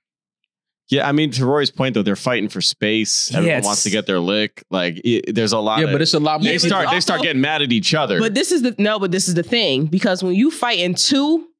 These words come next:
Speaker 4: at one point, them two gonna get tired. You fight in six, they tapping each other in and out. Tag teaming your ass. Nobody's getting tired of whooping your
Speaker 1: If
Speaker 4: ass.
Speaker 1: they're smart, they would do that.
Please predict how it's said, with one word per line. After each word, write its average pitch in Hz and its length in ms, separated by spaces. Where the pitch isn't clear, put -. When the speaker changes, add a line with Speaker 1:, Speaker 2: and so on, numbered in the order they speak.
Speaker 4:
at 190 180
one 285 260
point, 254 500
them 233 200
two 285 220
gonna 196 120
get 160 160
tired. 151 460
You 277 140
fight 240 260
in 190 60
six, 240 280
they 226 160
tapping 208 440
each 190 160
other 190 160
in 165 160
and 156 100
out. - 400
Tag 247 260
teaming 151 260
your 110 200
ass. - 220
Nobody's 294 400
getting 262 200
tired 240 360
of 180 100
whooping 196 220
your 143 120
Speaker 1:
If 135 120
Speaker 4:
ass. 196 80
Speaker 1:
they're 156 180
smart, 120 680
they 110 100
would 101 160
do 98 180
that. 92 300